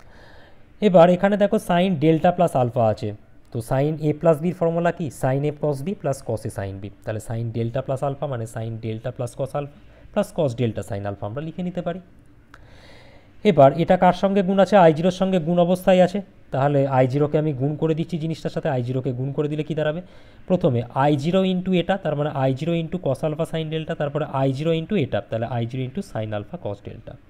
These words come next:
এই অবধি পেয়ে গেলাম। জিনিসটাকে আরও সিম্পলিফাই করতে পারবো আমরা। দেখো, এই ফেজ, এই যে ডায়াগ্রামটা ছিল, এখান থেকে আমরা ক্যালকুলেশন করছিলাম। এখানে দেখো, এটা হচ্ছে আই জিরো,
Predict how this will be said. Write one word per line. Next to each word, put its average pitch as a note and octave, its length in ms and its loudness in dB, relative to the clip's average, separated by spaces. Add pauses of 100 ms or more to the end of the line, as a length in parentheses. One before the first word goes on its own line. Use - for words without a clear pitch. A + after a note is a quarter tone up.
(140)
এই A2+ 160 -8
অবধি A#2+ 200 -8
পেয়ে C3 240 -4
গেলাম। C3+ 200 -6 (3500)
জিনিসটাকে A#2 760 -4
আরও A#2 240 -2
সিম্পলিফাই G#2+ 560 -8
করতে - 240 -16
পারবো A2+ 280 -14
আমরা। B2+ 240 -18 (1800)
দেখো, - 200 -18 (880)
এই G#3 220 2
ফেজ, D3 380 -2
এই D3+ 160 0
যে E3 160 0
ডায়াগ্রামটা B2 540 0
ছিল, D#3+ 180 -8
এখান A2+ 260 -6
থেকে A2 200 -8
আমরা A#2 180 -8
ক্যালকুলেশন A2 560 -8
করছিলাম। A2+ 460 -12 (640)
এখানে G#3 300 0
দেখো, F#3+ 240 4
এটা F3+ 180 4
হচ্ছে F#3 220 0
আই D3+ 260 2
জিরো, F3 360 0